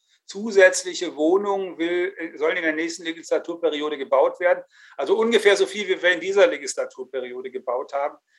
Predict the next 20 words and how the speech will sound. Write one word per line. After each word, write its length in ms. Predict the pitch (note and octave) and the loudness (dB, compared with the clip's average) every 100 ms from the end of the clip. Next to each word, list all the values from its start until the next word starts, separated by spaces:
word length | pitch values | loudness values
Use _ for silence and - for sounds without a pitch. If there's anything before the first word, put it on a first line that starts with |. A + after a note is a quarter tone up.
| _ | _
was 200 | - D#3+ | -4 -2
noch 200 | F#3+ F#3 | 2 2
nicht 280 | F3 A3+ - | 2 -4 0
so, 260 | G#3+ G3 - - _ _ _ - | 2 0 -2 -20 _ _ _ -4
so, 180 | G3 | -4
so 160 | F#3 F#3+ | 2 2
zu 160 | - - | 2 2
Ende 380 | G3+ A3+ B3+ | 2 4 4
geholfen 560 | A3+ F#3 C#3+ F#3+ F#3+ F#3 | 4 4 2 0 -2 -4
hat 160 | F3+ F#3 | -4 -2
und 80 | |
was 180 | E3+ F3 | -2 -2
auch 160 | - F3 | 0 0
noch 180 | F3+ D3+ | -2 -4
nichts 360 | G3 A3+ - | -8 -10 -4
darüber 400 | - G3 F#3 F#3+ | 2 2 4 2
sagt, 320 | E3+ F3 F#3 | 4 4 4
ob 140 | F3 - | 0 -14
die 180 | D#3+ C#3 | -14 0
Wohnungen, 460 | F#3+ G#3+ G3+ G3 | 0 0 -6 -12